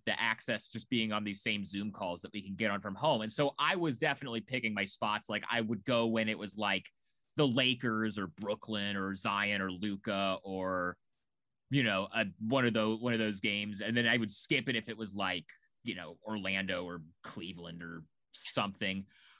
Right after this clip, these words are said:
Uh, I was at the, I, I was at the, I wasn't at the first,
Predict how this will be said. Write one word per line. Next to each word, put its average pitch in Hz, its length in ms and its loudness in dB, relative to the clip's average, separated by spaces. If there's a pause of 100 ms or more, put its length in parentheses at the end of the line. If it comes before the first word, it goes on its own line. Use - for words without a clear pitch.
(580)
Uh, 110 300 4 (160)
I 165 100 4
was 196 280 4
at 180 180 6 (100)
the, 214 80 2
I, 165 320 4 (100)
I 160 80 2
was 202 220 0
at 151 280 2
the, 160 180 2
I 170 80 4
wasn't 254 320 4
at 254 80 0
the - 80 -2 (140)
first, 131 460 -6